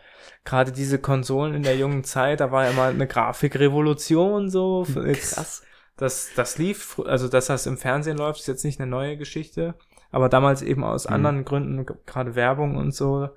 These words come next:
Speaker 2: Mhm.
Speaker 1: Und es waren halt Kinder, es war ein Kinderprogramm so ein bisschen.
Speaker 2: Eben.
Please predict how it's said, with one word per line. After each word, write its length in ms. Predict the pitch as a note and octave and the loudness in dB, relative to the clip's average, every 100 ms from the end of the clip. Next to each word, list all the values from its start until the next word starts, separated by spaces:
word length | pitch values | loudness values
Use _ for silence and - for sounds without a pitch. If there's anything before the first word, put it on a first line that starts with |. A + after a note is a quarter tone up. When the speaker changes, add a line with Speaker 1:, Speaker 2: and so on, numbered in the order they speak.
| - | -6
Speaker 2:
Mhm. 280 | G#2+ G2+ A2+ - | -2 0 -2 -4
Speaker 1:
Und 340 | C3+ B2+ B2+ | -2 -2 -4
es 200 | - C3 | -6 -4
waren 140 | B2+ B2 | -2 -2
halt 140 | B2 - | -4 0
Kinder, 420 | C#3 D#3+ D#3+ D#3 | 2 4 4 2
es 180 | B2+ - | 0 -4
war 80 | |
ein 120 | B2 A#2 | -6 -4
Kinderprogramm 720 | D3 D#3 D#3 D#3 C#3+ C#3+ D3 | -2 -2 -2 -4 -2 -4 -2
so 60 | |
ein 80 | C#3+ | -4
bisschen. 360 | D3 C#3+ C#3+ C#3 | -4 -4 -2 0
Speaker 2:
Eben. 240 | - F2+ | 2 0